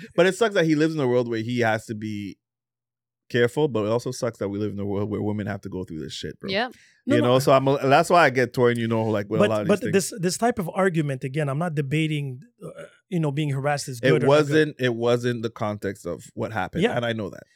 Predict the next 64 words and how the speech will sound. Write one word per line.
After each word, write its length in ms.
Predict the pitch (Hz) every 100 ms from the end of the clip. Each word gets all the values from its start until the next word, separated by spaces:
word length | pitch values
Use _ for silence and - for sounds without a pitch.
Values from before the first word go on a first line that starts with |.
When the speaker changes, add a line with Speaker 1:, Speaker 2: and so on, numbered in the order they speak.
| -
Speaker 3:
Because 240 | 208 254 240
I 80 |
was 160 | 233 240
thinking 240 | 277 247
about, 240 | 220 185 175
let's 140 | 156
just 180 | 170 -
say, 140 | 156
nine 240 | 151 151 139
eleven 460 | 131 131 117 113 _
and 100 | 165
another 340 | 147 156 165 143
example 480 | 127 135 123 131 123
where 400 | 131 139 131 127 _ _ _ -
the 120 | 139
people 340 | 170 190 185
that 200 | 156 139
flew 200 | - 170 165
in 100 | 143
the 80 |
planes 640 | 135 - 185 143 139 - - -
were 300 | 143 139 143
Muslims. 680 | 147 151 123 110 104 - _ _ _ 160
And 140 | 160
now 180 | 180 165
all 200 | 208 220
of 120 | 208 175
a 60 |
sudden, 420 | 139 156 139 135 - _ _
all 220 | - 214 202
Muslims 540 | 185 165 147 156 139
are 80 | 143
seeing 440 | - 175 160 147 -
you 180 | 139 147
have 160 | 131 127
a 40 |
Speaker 1:
I 40 | 165
know. 40 |
Speaker 3:
bomb 260 | 147 143 135
on 140 | 123
you. 180 | 113 107 _ _ -
And 160 | 185 175
the 60 |
thing 220 | 175 240 208
is, 160 | 156
you 80 | 180
have 160 | 196 196
to 80 |
always 340 | 185 202 185 160
be 140 | 170
wearing 360 | 156 165 156 147
tight 200 | - 180
Speaker 1:
And 40 | 160
Speaker 3:
clothes 320 | 156 165 151
to, 100 | 156
so 80 | 165
you 100 | 156
can 140 | 151
show 260 | 135 214 208
people. 320 | - 165 156
Speaker 1:
Can 60 | 147
you 60 | 170
be 120 | 180
honest? 340 | 190 220 208